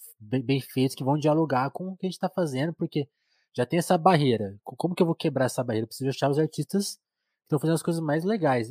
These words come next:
E quando eu caí no som de vocês, eu percebi o conceito, falei, "Pronto, achei. Agora eu preciso entender se isso é mesmo conceito, porque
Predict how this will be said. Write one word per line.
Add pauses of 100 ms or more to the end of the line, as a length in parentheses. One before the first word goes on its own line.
E
quando
eu
caí
no
som
de
vocês,
eu (920)
percebi
o
conceito,
falei, (280)
"Pronto, (180)
achei. (520)
Agora
eu
preciso
entender
se
isso
é
mesmo
conceito,
porque